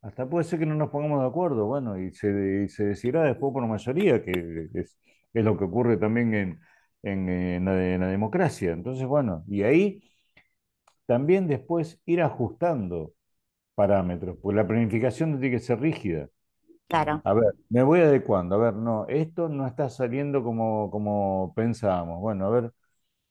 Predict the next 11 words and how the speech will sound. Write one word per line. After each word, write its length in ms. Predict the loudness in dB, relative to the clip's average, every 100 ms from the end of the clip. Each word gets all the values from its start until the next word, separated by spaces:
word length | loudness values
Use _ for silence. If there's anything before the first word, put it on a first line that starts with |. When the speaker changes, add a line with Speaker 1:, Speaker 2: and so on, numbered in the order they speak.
| _ _
Speaker 1:
¿qué 540 | 2 2 2 -6 -8 -4
vuelta 480 | 0 0 0 0
le 140 | 0 -2
podemos 440 | -4 -4 -4 -2
dar 320 | 0 0 -2
para 320 | -2 -2 0 -2 -4 -4 -6 0
Speaker 2:
Y 120 | 2
qué 100 | 6
Speaker 1:
recuperar 0 | 8
Speaker 2:
importante 640 | 8 6 6 4 4 4
es 160 | 2